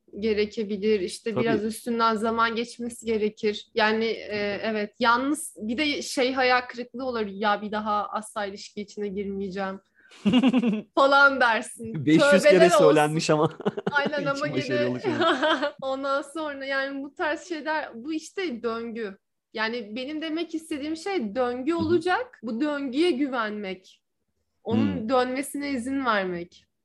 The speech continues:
Speaker 1: Hani yalnız da kalabilirsin, yanında biri de olabilir. Tekrar
Speaker 2: Hı hı.
Speaker 1: yalnız da kalabilirsin vesaire.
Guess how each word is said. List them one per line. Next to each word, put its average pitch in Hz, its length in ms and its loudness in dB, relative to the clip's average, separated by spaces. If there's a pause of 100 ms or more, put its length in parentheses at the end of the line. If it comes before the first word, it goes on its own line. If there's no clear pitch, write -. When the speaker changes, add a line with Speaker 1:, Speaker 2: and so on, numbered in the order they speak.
Speaker 1:
Hani 196 320 -2
yalnız 233 400 2
da 233 120 -4
kalabilirsin, 208 580 -2
yanında 240 300 0
biri 240 240 -2
de 233 40 0
olabilir. 196 640 -4 (180)
Tekrar 269 300 0
Speaker 2:
Hı 214 60 2
hı. - 20 0 (100)
Speaker 1:
yalnız 180 200 0
da 185 120 0
kalabilirsin 185 760 -6
vesaire. 190 640 -6